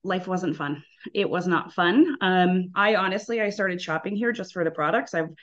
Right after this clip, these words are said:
ever since I had my first child in two thousand fifteen, I've, you know, I've, I've been on the train of getting, getting a cleaner lifestyle. Um, and I was like, "I'm already buying these things. I, I really just wanna give it a shot."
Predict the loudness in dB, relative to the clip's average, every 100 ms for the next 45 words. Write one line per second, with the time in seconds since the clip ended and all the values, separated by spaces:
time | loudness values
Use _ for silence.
0 | -20 -20 _ 0 0 0 -2 0 0 2
1 | 2 2 2 0 -2 -2 0 2 4 2
2 | 0 -2 -2 -2 -2 -2 -4 -4 -6 -4
3 | -2 0 2 0 -2 -6 -4 -2 -2 -2
4 | -2 -2 -8 -6 -4 -4 -8 -8 2 4
5 | 4 4 2 -4 -2 0 0 0 0 2
6 | 2 0 -4 -6 -4 0 0 0 -2 0
7 | 0 -4 -6 -6 0 2 2 -2 -8 -16
8 | -20 -20 -20 _ 0 4 6 6 6 2
9 | -4 -6 -2 -4 -2 -6 -4 -2 2 4
10 | 4 2 2 2 0 -2 -2 -2 -2 -4
11 | -2 0 2 0 0 2 2 0 0 0
12 | 2 0 0 -4 -2 0 0